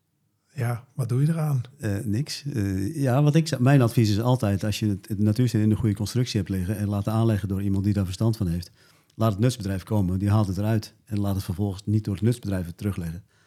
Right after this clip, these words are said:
Speaker 2: Maar huur even degene in die het oorspronkelijk ook gelegd heeft, dat je weer oors-,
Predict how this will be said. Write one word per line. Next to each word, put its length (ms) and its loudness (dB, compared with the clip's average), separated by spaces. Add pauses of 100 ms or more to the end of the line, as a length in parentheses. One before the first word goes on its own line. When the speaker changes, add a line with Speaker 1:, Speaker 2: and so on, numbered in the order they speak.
(280)
Speaker 2:
Maar 120 2
huur 180 4
even 180 -2
degene 340 -2
in 120 -2
die 140 -2
het 240 -14
oorspronkelijk 460 -2
ook 120 -4
gelegd 260 -10
heeft, 320 -14
dat 160 -8
je 60 -10
weer 180 -4
oors-, 160 -8